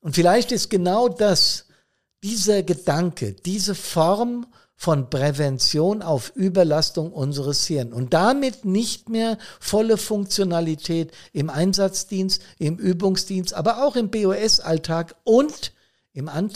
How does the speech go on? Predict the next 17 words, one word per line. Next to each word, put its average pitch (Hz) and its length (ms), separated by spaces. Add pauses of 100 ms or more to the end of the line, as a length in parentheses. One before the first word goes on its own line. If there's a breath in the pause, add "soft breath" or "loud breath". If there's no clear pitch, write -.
(120)
Alltag 190 540
mit 151 200
Beruf, 160 360
Familie, 165 680 (260 loud breath)
mit 143 180
Freunden, 147 540
mit 127 160
Freizeit, 120 580 (260 loud breath)
um 127 200
da 170 280
wieder 170 260
mehr 143 400
Substanz 147 1000
reinzubringen. 95 840 (420 soft breath)
Denn 151 120
ich - 180
glaub, 294 500